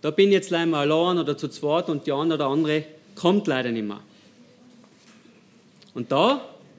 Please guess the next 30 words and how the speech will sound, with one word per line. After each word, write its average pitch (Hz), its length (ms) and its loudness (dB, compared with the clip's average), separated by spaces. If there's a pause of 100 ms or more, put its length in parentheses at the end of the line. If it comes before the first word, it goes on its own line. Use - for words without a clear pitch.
(240)
müssen 190 320 -2
wir 175 120 2
ansetzen. 143 680 -4 (420)
Wir 123 140 -4
haben 175 200 2
das 226 140 0
betreute 170 540 0
Seniorenwohnen, 180 880 -2 (240)
wir 139 140 -2
haben 170 200 -2
die 185 180 -2
I - 20 4
S 175 160 0
D. 131 280 0 (880)
Aber 220 460 -2 (680)
es 143 120 -10
ist 170 140 -4
eine 175 200 4
tolle 185 260 4
Unterstützung, 208 600 -2
aber 185 140 0
noch 175 220 -2
nicht 202 260 -4
genug. 196 300 6 (2000)
Das 139 180 -6
große 220 360 4
Glück, 214 360 -2
was 208 240 -2
wir 190 180 2
haben, 226 380 -2